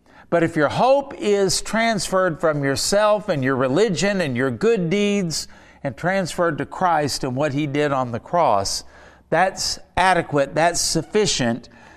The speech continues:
and that is our hope. He is our hope. Back to the book of Colossians, Colossians one,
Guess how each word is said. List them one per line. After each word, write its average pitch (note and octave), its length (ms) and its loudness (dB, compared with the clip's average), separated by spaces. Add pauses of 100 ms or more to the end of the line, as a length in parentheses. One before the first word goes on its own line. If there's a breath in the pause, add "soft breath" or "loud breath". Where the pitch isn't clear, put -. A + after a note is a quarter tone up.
(140 loud breath)
and C#3 320 0
that D3+ 400 0
is C#3 500 0
our C3 260 2
hope. C3 380 2
He D#3 560 0
is C3 440 0
our B2+ 480 2
hope. B2 480 0 (1120 loud breath)
Back F#3+ 280 0
to F3 80 0
the D#3 100 0
book E3 220 0
of C3 120 -4
Colossians, C3 720 0
Colossians C3+ 680 0
one, C3+ 440 2